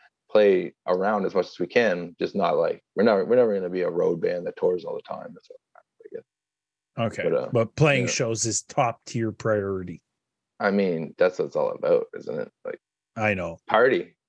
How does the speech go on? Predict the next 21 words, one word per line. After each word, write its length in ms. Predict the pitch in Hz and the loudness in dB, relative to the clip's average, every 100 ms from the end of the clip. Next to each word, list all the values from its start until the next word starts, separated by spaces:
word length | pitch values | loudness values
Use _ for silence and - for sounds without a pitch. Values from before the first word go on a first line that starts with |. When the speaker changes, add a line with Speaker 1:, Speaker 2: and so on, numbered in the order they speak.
| - | -10
Speaker 1:
It's 140 | - | -2
a 80 | 143 | 0
party. 440 | - 202 185 87 | 2 2 2 -2
Like, 240 | 92 92 - | -2 -4 -2
and 120 | 110 117 | 2 4
we, 100 | 165 | 6
we 160 | 208 | 4
party 320 | - 208 196 | 4 2 4
when 160 | 160 151 | 2 2
we 100 | 113 | -2
jam. 400 | 101 143 143 78 - _ _ _ | 0 0 0 -4 -14 _ _ _
But 60 | 113 | 2
then 100 | 131 | 4
when 100 | 120 | 2
you 100 | 107 | 2
take 260 | 135 113 | 2 2
that 200 | 123 117 | 0 0
to 160 | 117 101 | 0 0
a 80 | 95 | 2
group 300 | 110 127 | 2 2
of, 100 | - | 0